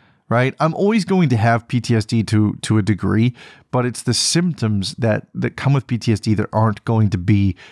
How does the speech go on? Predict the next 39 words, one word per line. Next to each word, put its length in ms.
forever, 680
right? 260
I, 140
I, 100
I'm 120
already 640
exponentially 760
better 360
now 580
in 300
this 200
day, 360
in 220
this 220
age, 300
than 220
what 140
I 60
was 440
four 420
or 140
five 560
years 380
ago. 380
Exponentially 640
better. 280
I, 160
if 300
you 100
had 120
told 380
me 180
four 200
or 20
five 200
years 180
ago 180
that 280
this 360